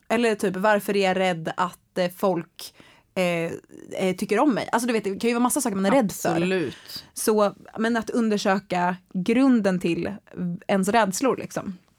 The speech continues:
Speaker 2: Det är superviktigt. Eh, men
Speaker 1: Har
Speaker 2: vad kan det vara för olika anledningar till att man är avvisad? För att bara ge folk en, en idé,
Speaker 1: Ja, men
Speaker 2: liksom.
Speaker 1: exakt. Eh, ja, men till exempel så finns det ju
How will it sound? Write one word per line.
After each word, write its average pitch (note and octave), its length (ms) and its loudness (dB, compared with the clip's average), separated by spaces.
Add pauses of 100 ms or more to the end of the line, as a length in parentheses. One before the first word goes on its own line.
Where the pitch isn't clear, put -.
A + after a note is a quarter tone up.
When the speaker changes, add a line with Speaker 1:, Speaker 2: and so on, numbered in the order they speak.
(400)
Speaker 2:
Det E3+ 280 -6
är - 400 -6
superviktigt. - 840 -10 (120)
Eh, F3+ 120 -8
men D#3 320 -4
Speaker 1:
Har A3 120 2
Speaker 2:
vad G3+ 140 0
kan G#3 160 -2
det F#3 60 -2
vara F3 220 0
för B3 440 -4
olika D#3+ 480 -4 (280)
anledningar D3+ 560 -6
till D3+ 220 -6
att D3 80 -8
man D3+ 180 -4
är F#3+ 100 -2
avvisad? F3+ 540 -2
För F3 140 0
att E3 80 0
bara D#3+ 140 0
ge D#3+ 180 -2
folk - 580 -8 (280)
en, E3+ 440 -2
en F3 160 0
idé, E3 400 0
Speaker 1:
Ja, B3 80 4
men C4+ 140 6
Speaker 2:
liksom. - 20 6 (200)
Speaker 1:
exakt. - 280 -10 (140)
Eh, G#3+ 80 -2
ja, G#3+ 460 0
men C#4 220 4
till C4+ 140 2
exempel C4 520 2
så G3+ 100 -2
finns F#3+ 240 -2
det F#3 80 -4
ju F3+ 200 -2